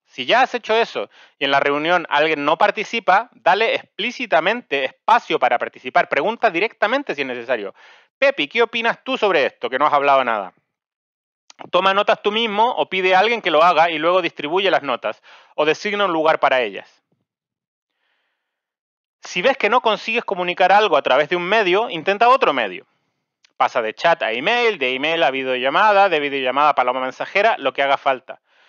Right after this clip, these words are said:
Sé redundante, repite. Siempre es mejor caer en el lado de comunicar de más que de menos. Como pone en la imagen, di algo siete veces para que la mitad del equipo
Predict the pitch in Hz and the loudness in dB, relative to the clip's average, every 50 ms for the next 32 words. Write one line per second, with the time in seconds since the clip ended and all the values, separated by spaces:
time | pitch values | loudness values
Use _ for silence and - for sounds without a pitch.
0 | _ _ _ _ - - - 240 254 254 240 226 208 185 170 208 240 262 254 - | _ _ _ _ -12 0 2 2 4 4 2 2 0 0 2 2 2 2 0 -4
1 | - 139 120 120 113 - - 139 123 - 139 147 147 143 - 226 226 - - 107 | -4 -4 -4 -4 -4 -8 -16 -12 -6 -2 0 0 -2 0 -2 -6 -6 -4 -6 -8
2 | 101 - _ _ _ _ - 185 202 196 214 208 175 180 180 - - 185 202 202 | -8 -8 _ _ _ _ -4 -4 -2 0 -2 -2 -2 -2 -6 -4 2 2 2 2
3 | 214 - _ _ - 151 143 143 143 143 139 135 135 139 135 131 127 127 123 127 | 2 -2 _ _ -2 0 0 2 0 0 -2 0 2 2 4 2 2 -2 -4 -8
4 | 123 120 113 127 117 113 117 117 151 196 240 285 202 196 - - _ _ _ _ | -8 -6 -4 -2 -2 -2 -2 0 0 2 4 2 2 0 -2 -12 _ _ _ _
5 | _ _ _ - 160 165 165 175 170 143 117 107 - _ _ _ _ _ _ _ | _ _ _ -4 -2 0 0 0 0 -2 -4 -6 -10 _ _ _ _ _ _ _
6 | _ _ _ _ _ - 139 127 120 113 _ - 143 147 160 196 208 208 220 220 | _ _ _ _ _ -8 -6 -6 -6 -8 _ 0 0 2 2 2 0 0 0 0
7 | 226 226 - - 180 190 175 143 135 156 170 175 180 180 170 139 131 117 - - | 0 0 0 0 -4 -4 -4 -6 -4 0 2 4 4 4 2 2 0 -2 -4 -6
8 | _ _ _ _ _ - - 214 233 247 - 240 208 208 233 240 - - 170 185 | _ _ _ _ _ -14 -4 0 0 0 2 0 0 2 0 0 0 -2 -4 -6
9 | 196 - - _ - 156 147 151 - 151 143 139 135 135 135 131 - 202 220 233 | -6 -6 -10 _ 0 0 2 2 0 0 0 0 -2 -2 -2 0 2 2 4 4
10 | 226 214 196 _ - 233 226 - 240 247 254 _ | 2 0 -2 _ -6 -10 -6 -2 -2 -2 -2 _